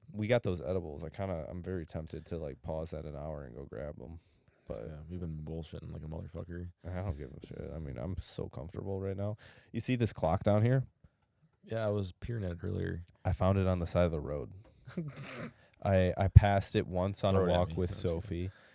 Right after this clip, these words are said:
Speaker 2: Really?
Speaker 1: And I was like, "Hmm, that's kind of neat."
Speaker 2: Do you know what kind of wood that is? I
Speaker 1: Nope,
Speaker 2: don't
Speaker 1: no idea.
Speaker 2: know.
Speaker 1: It looks like a pine to me.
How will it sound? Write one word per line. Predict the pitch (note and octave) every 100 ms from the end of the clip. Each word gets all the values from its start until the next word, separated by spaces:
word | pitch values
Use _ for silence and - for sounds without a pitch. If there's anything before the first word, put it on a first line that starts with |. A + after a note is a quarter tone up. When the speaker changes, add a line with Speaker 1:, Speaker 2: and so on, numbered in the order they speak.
| _ -
Speaker 2:
Really? | G2
Speaker 1:
And | F#2
I |
was | E2+
like, | F2+ F2+ -
"Hmm, | B2+ G#2
that's | F#2 G2+
kind | - A#2+
of | G2
neat." | F2+ F#2+ G2+ - C#3
Speaker 2:
Do | G#2
you |
know | G#2+
what |
kind | B2 G2
of |
wood | E2+ F2+
that | A#2
is? | C3+ C#3 B2 - G#2+
I | G#2
Speaker 1:
Nope, | G#2
Speaker 2:
don't | C3 B2
Speaker 1:
no | G#2+ C3+
idea. | B2 F#2+
Speaker 2:
know. |
Speaker 1:
It | G2+
looks | B2+ -
like | F#3+ C#3 -
a | D#2
pine | - - A2 G2+
to | F2+
me. | F2+ F2 E2+